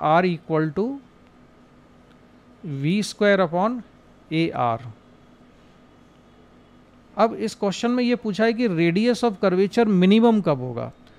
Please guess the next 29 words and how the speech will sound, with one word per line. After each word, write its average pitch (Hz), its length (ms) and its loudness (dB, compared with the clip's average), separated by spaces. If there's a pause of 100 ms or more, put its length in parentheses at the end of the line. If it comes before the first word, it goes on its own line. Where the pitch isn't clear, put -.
(240)
तो 190 60 -6
देखो 233 260 2
radius 190 540 4 (600)
of 185 220 0
curvature 208 420 0
minimum 202 460 2
तब 220 160 2
होगा 180 320 2 (520)
जब 196 260 2
इन 220 280 0
दोनों 214 260 2
में 240 140 0
इस - 140 -2
तरह 220 200 0
का 233 120 0
चेंज 233 340 0
हो 233 80 2
कि 226 160 -2
radius 202 360 0
of 190 120 -4
curvature 208 380 0
minimum 214 360 0
हो 202 100 -2
जाए। 175 220 -2 (360)
इसमें 226 340 0
जो 254 160 4
रेडियल 214 500 4
एक्सेलरेशन 214 640 2
है 120 180 -4